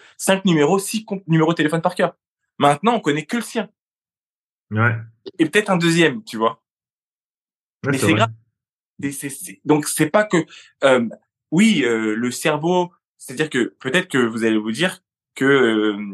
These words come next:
Speaker 1: le cerveau, enfin, cet espace-là qui était pour apprendre ceci est maintenant alloué à autre chose.
Speaker 2: Hmm.
Speaker 1: Mais moi, je suis pas vraiment sûr. Tu vois ce que je veux dire ? C'est-à-dire que cet entra-, son, cet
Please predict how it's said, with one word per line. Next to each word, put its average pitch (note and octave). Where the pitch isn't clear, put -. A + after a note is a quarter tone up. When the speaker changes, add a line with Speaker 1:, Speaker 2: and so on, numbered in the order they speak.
Speaker 1:
le A2
cerveau, D3+
enfin, B2+
cet -
espace-là D#3+
qui B2+
était B2
pour -
apprendre C#3
ceci F#3
est C3
maintenant B2+
alloué C3+
à C3+
autre C3
chose. B2
Speaker 2:
Hmm. A2
Speaker 1:
Mais C3+
moi, G3
je -
suis -
pas F#3+
vraiment F3
sûr. -
Tu D3+
vois D#3+
ce E3
que E3
je D#3
veux D#3
dire ? G3
C'est-à-dire G3
que D3
cet D#3+
entra-, A3+
son, E3
cet D#3